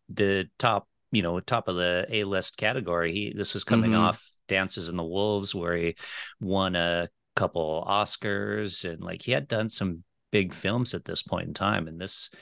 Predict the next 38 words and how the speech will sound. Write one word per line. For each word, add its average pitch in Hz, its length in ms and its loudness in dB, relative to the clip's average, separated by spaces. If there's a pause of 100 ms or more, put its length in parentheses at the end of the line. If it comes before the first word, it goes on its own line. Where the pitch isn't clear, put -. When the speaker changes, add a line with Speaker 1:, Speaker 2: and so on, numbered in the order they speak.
(420)
Speaker 1:
was 90 160 -2
definitely 85 880 0 (140)
a 90 80 4
big 80 420 -4
star 85 1000 0 (340)
piece - 680 -2
for 127 360 -2
him. 78 500 -2 (220)
And, 82 420 0
uh, 82 260 2
he 92 120 0
put 117 180 -2
it, 104 120 0
yeah, 120 160 0
like 101 180 -2
you - 60 -6
said, - 180 0
he 87 80 -2
invested 82 360 -2
his 76 120 -4
own 78 160 -2
money. 92 240 0
So 85 160 -2
there 110 100 -2
was 156 140 -2
a 135 60 0
lot 113 240 0
riding 92 400 0
on 78 120 -4
the 80 60 -6
success - 520 -2
of 78 100 -12
this - 180 -6
film. 120 380 0 (320)
Speaker 2:
But 170 140 6
here's 220 260 4
the 160 100 4
thing, 160 440 4